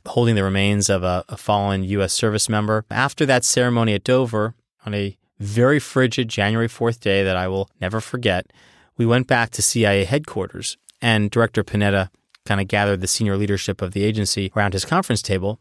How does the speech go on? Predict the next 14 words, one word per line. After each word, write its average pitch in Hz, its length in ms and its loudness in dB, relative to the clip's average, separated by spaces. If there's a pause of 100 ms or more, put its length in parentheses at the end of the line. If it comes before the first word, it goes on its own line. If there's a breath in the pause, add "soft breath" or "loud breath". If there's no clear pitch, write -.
(160)
and 113 100 2
he 120 120 4
said, 110 340 2 (540 soft breath)
"Okay, 113 220 -4
who 233 160 4
here 147 340 2
is 117 240 0
in 107 60 0
charge 104 280 0
of 98 60 -4
finding 92 320 0
Osama 87 380 -4
bin 82 140 -6
Laden?" 78 320 -12